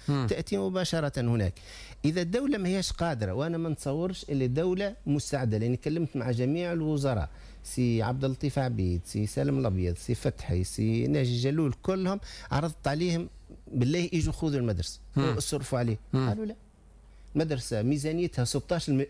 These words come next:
Speaker 2: ستاش المليار، آه، لأولادنا اللي يقروا في الخليج، قال: "أنتم، آه، نايب عليكم ربي دبرتوا خدمة الغادي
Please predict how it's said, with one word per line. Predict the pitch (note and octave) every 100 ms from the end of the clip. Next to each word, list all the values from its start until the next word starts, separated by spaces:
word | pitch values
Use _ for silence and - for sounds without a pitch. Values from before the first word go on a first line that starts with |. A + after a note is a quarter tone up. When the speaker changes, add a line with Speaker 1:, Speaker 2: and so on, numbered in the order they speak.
| -
Speaker 2:
ستاش | - - C#3+ -
المليار، | C3 B2+ B2 A2+ - - - - - - -
آه، | A#2+ A#2+ A#2 G#2+ -
لأولادنا | C3+ C#3 B2+ A#2 G#2+ G2 B2+ C3 E3 C3
اللي | A#2+
يقروا | C3+ - A2+
في |
الخليج، | B2 - C3 G#3
قال: | - E3+ D#3
"أنتم، | G2 F3+ F#3 F3+ - -
آه، | C3 C3+
نايب | D#3+ E3+ E3
عليكم | F#3 - F#3+
ربي | G3 F3
دبرتوا | D#3 D#3 D3 -
خدمة | D3+ B2+ A#2+
الغادي | A#2 A2